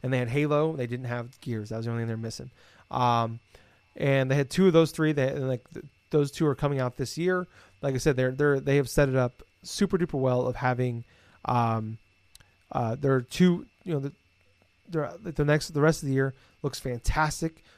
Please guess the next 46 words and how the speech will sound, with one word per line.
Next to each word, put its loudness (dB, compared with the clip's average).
We're -6
getting -4
Back 2
for 2
Blood 2
for, 2
I -6
mean, -2
mostly 2
for -2
Game -2
Pass. -10
We're -8
getting -4
Back 0
for 0
Blood. -2
We're 0
getting -2
Flight 0
Simulator. -4
We're -8
getting -8
Forza. -2
We're -6
getting -2
Halo. 2
Uh, -2
um, -6
there's -4
a -14
couple 0
other 0
ones -4
too. -2
I'm, -6
I -8
can't -6
think -6
of. -8
There's -4
a -6
rumor 0
of 0
the -2
Battlefield, 0